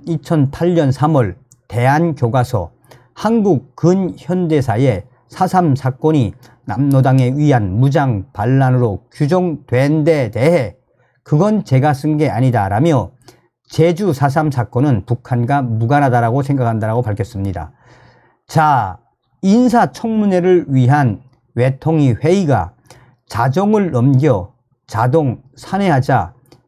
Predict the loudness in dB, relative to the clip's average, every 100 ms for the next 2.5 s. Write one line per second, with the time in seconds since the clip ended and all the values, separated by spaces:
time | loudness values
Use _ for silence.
0 | -6 -4 -2 0 2 2 2 -2 -8 -6
1 | -2 -2 -2 -4 -6 _ _ -10 -6 -2
2 | 0 -2 -4 -4 -4